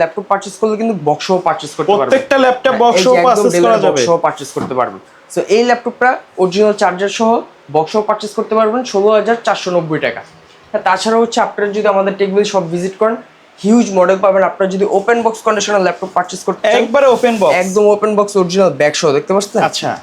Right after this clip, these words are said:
Speaker 1: একদম পারচেজ করতে পারবেন, একদম ওপেন বক্স থার্টিন জেনারেশনাল ল্যাপটপ এটা।
Speaker 2: ওকে।
Speaker 1: So, এই পাশে যদি একটু দেখে, এইচপি ZBook-এর কালেকশন থাকবে আমাদের কাছে। তারপর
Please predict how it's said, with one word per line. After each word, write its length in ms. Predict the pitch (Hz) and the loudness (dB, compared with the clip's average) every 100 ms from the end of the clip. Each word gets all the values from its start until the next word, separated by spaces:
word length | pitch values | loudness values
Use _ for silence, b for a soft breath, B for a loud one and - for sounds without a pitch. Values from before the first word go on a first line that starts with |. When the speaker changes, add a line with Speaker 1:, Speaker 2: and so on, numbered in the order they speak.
| - 147 | -4 -4
Speaker 1:
একদম 260 | 151 185 185 | -2 -2 0
পারচেজ 260 | 165 156 151 - | -2 -4 -4 -6
করতে 160 | 165 170 | 0 0
পারবেন, 220 | 175 208 208 165 | 0 -2 -2 -2
একদম 200 | 170 175 175 | 2 4 4
ওপেন 160 | 202 196 | 2 2
বক্স 140 | 190 - | 0 -4
থার্টিন 260 | 175 170 196 | -4 -2 0
জেনারেশনাল 440 | 190 180 - 160 139 | 2 0 0 0 2
ল্যাপটপ 260 | 131 131 117 | 2 0 -6
এটা। 100 | 113 - - - _ _ 151 | -8 -10 -18 -20 _ _ -8
Speaker 2:
ওকে। 60 | 139 | 0
Speaker 1:
So, 60 | 165 190 196 | 0 2 0
এই 80 | 208 | 0
পাশে 160 | 240 226 | -2 -2
যদি 120 | 233 233 | -2 -2
একটু 120 | 233 196 | 0 0
দেখে, 180 | 180 214 196 | 2 2 2
এইচপি 240 | - 208 160 | -2 -6 0
ZBook-এর 420 | 175 170 196 208 202 | 0 0 0 0 0
কালেকশন 320 | 180 180 196 190 | 0 -2 -4 -4
থাকবে 180 | 180 180 | -2 0
আমাদের 200 | 175 165 165 | 2 0 -2
কাছে। 160 | 160 196 202 - - - | -4 -4 -6 -20 -18 -2
তারপর 240 | 165 160 | -2 0